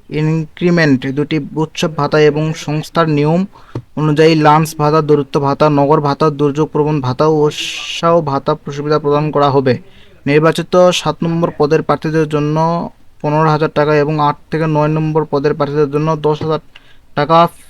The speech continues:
ফেরতযোগ্য জামানত প্রদান করতে হবে, প্রয়োজনে কিস্তিতে পরিশোধযোগ্য। প্রযোজ্য ক্ষেত্রে তিন থেকে পাঁচ, সাত নম্বর, সাত থেকে দশ নম্বর প্রার্থীকে মোটরসাইকেল বা সাইকেল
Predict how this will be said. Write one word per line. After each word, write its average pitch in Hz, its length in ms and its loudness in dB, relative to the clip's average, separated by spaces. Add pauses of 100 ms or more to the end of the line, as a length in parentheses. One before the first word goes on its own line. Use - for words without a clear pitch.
(140)
ফেরতযোগ্য 151 680 2 (140)
জামানত 151 400 2
প্রদান 151 220 0 (400)
করতে 143 300 0
হবে, 139 160 4 (100)
প্রয়োজনে 143 460 2
কিস্তিতে 156 380 -6 (100)
পরিশোধযোগ্য। 147 600 -2 (840)
প্রযোজ্য 156 260 0 (120)
ক্ষেত্রে 170 240 -2 (100)
তিন 170 200 0
থেকে 170 160 -2 (120)
পাঁচ, 156 200 2 (160)
সাত 156 220 -2
নম্বর, 165 200 -2 (680)
সাত 156 180 0 (100)
থেকে 170 140 0 (100)
দশ 156 200 2
নম্বর 165 280 0
প্রার্থীকে 151 420 -2 (240)
মোটরসাইকেল 156 600 -2
বা 160 140 -2
সাইকেল 147 240 -2